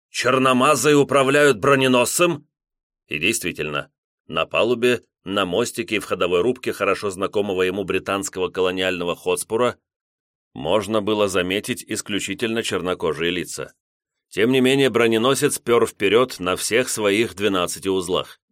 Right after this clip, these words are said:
"Ты знаешь этот флаг, Фрэнк?" Спросил Глаз у вахтенного офицера. "Нет, сэр". Флаг был красочным. "Атакуем?" — уточнил офицер. "Всё бы тебе атаковать, Фрэнки. А поговорить?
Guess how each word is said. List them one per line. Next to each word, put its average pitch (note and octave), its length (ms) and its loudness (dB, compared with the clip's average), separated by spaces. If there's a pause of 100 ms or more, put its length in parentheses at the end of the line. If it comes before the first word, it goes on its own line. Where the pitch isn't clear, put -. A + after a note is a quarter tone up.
(800)
"Ты F2 160 0
знаешь B2 400 0
этот D3+ 220 2
флаг, C3+ 300 2
Фрэнк?" B2 440 0 (260)
Спросил G#2 440 0
Глаз G#2 400 2
у A2 120 0
вахтенного G2+ 480 0
офицера. F2+ 520 -2 (600)
"Нет, F#2 280 0
сэр". D#3+ 300 0 (720)
Флаг F2+ 460 -2
был B2+ 200 0
красочным. D#2 680 -6 (560)
"Атакуем?" — B2 680 2 (180)
уточнил A2+ 460 0
офицер. A2 480 0 (600)
"Всё D3+ 280 2
бы D#3 120 4
тебе D3 240 4
атаковать, C#3 520 2
Фрэнки. F2 560 0 (300)
А D#3+ 120 2
поговорить? B2 680 2